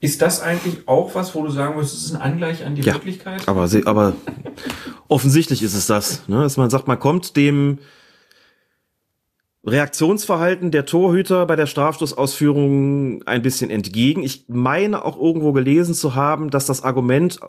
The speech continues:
Speaker 2: lautete, dass immer mehr Schützen den Anlauf verzögern beziehungsweise unterbrechen, so ein bisschen abstoppen, was, was sie ja dürfen. Was den Torhüter wiederum dann,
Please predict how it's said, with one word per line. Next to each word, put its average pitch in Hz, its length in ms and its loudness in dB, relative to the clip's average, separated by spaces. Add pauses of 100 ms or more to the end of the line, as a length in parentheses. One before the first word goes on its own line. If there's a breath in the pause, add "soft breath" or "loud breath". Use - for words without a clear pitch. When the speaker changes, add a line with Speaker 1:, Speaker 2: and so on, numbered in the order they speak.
Speaker 2:
lautete, 117 640 0
dass 135 220 -2
immer 160 260 2
mehr 143 460 2 (640 soft breath)
Schützen 190 1000 0 (200)
den 120 320 0
Anlauf 143 640 0 (1040)
verzögern 156 500 2
beziehungsweise 123 480 2
unterbrechen, 131 760 0
so 117 80 -6
ein - 20 -4
bisschen 117 220 -4
abstoppen, 143 380 -2
was, 131 280 0
was 117 100 0
sie 117 80 0
ja 101 120 2
dürfen. 139 520 0 (680 loud breath)
Was 120 120 4
den 139 140 4
Torhüter 175 340 4
wiederum 160 340 2
dann, 151 280 2